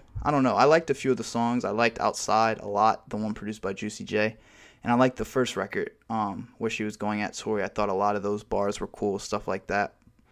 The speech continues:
But, yeah, overall, I thought the album was a miss. I hope she delivers with something next, but I don't know. Her, her project record isn't too hot for me between the one that came out earlier this year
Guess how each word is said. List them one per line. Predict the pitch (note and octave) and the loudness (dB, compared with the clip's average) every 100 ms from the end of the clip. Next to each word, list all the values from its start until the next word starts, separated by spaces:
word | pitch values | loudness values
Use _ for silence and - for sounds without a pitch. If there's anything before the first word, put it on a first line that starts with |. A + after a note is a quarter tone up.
| _ _ - _ _ - | _ _ -20 _ _ -2
But, | G#2+ G2+ - - - - | 0 0 -2 -4 -4 -2
yeah, | A2+ | 0
overall, | - B2+ A#2+ A#2+ | 2 4 4 4
I | |
thought | A2+ G#2+ - | 2 -2 0
the | - | 0
album | G#2 G2+ | 0 0
was | G2+ G2+ | -4 -4
a | |
miss. | G2+ G2+ F#2 - - | -4 -4 -4 -6 -4
I | |
hope | B2 A#2+ - _ _ _ _ _ _ _ _ _ - | 0 0 -2 _ _ _ _ _ _ _ _ _ -12
she | - B2+ | -4 2
delivers | A#2 B2 B2+ B2 | 6 6 6 4
with | A2+ | 2
something | - A#2+ - A#2 A2+ A2+ - - | 2 0 0 2 2 0 -2 -2
next, | A2 A#2+ A#2+ - - | 2 4 2 -2 -6
but | G2 E2+ - - - - - - | -4 -4 -6 -6 -6 -8 -12 0
I | A#2+ | 2
don't | A2 | 4
know. | G#2+ G#2+ | 2 2
Her, | B2 A2+ A#2 - - - - - - | 4 2 2 -6 -18 -18 -18 -18 -4
her | - | 12
project | - B2 A#2+ A#2 G#2 - | 12 12 12 10 4 4
record | G#2+ G#2 F#2+ | 0 2 0
isn't | A2 G#2+ | 0 -2
too | - G2+ | -2 -2
hot | G#2 G#2 - | 2 2 2
for | F#2+ | -4
me | G2 F#2 | -4 -4
between | - - G#2+ G#2 | -6 -4 -2 -2
the | G2+ | 0
one | G#2 G#2 | 0 0
that | G#2 - | -2 -2
came | - G#2 | 0 2
out | G#2 - | 2 4
earlier | A2 G#2 G#2+ | 4 4 2
this | G#2+ - | 2 0
year | G#2+ G2+ G#2+ | 2 2 2